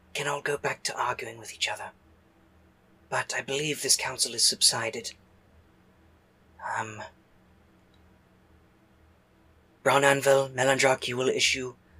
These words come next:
public apologies, both for the slaying of this dragon's niece, as well as the dragon moods held in the past, as well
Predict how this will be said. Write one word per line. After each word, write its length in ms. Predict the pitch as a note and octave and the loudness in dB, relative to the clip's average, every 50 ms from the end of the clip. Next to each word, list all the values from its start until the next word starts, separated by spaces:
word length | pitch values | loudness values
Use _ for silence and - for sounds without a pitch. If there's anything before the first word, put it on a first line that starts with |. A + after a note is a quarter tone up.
| - - - - | -20 -20 -10 0
public 300 | - B2+ B2+ C3+ - - | 0 0 2 2 -2 -2
apologies, 680 | C#3 - B2 B2 B2 A2+ A2+ A2+ A2+ - - - - - _ _ _ _ _ - - - - - | -4 -2 -2 -2 -2 -2 -4 -2 0 0 0 0 -2 -6 _ _ _ _ _ -20 -20 -20 -6 -4
both 160 | A#2 A#2+ A#2 | -4 -2 -2
for 100 | - - | -4 -4
the 120 | A#2 B2 A2 | -2 4 6
slaying 520 | - - C3 C3 C3 C3+ C3+ C3+ C3+ C3+ | 6 6 8 8 8 8 8 6 4 2
of 300 | B2 B2 A#2+ - - - - - - - _ _ _ _ _ _ | 2 2 2 -2 -6 -8 -10 -20 -20 -20 _ _ _ _ _ _
this 200 | - B2 - - | 4 4 6 6
dragon's 500 | - D3 C3 C#3 C3+ - C#3 C#3 - - | 6 6 4 4 2 0 0 0 0 0
niece, 540 | D3 D3 C#3+ C#3 - - - - - - - - _ _ _ _ - - - | 0 -2 2 4 6 6 8 8 6 4 0 -6 _ _ _ _ -20 -14 -2
as 140 | - - - | 0 0 2
well 120 | C3 C3+ | 4 4
as 120 | C#3 C3 - | 2 2 2
the 80 | C#3+ | 0
dragon 360 | A#2+ - C#3 C3 C#3 D3+ C3+ | 2 4 4 4 4 2 0
moods 220 | C3 C3 C3 B2+ - | -2 -2 -2 -2 0
held 180 | - C3 B2+ | 0 0 -2
in 140 | B2+ A#2+ C3 | -2 -4 -6
the 60 | C3+ - | -6 -6
past, 500 | - - A2 A2 A2 - - - - - _ _ _ _ _ _ _ _ - - - - | -6 -6 -6 -4 -2 -2 -2 -4 -6 -12 _ _ _ _ _ _ _ _ -20 -20 -10 -2
as 180 | A#2+ A#2 - | 0 0 4
well 420 | C3 D3+ E3 E3 C#3+ C3 C3 C#3+ | 6 8 10 10 10 8 4 2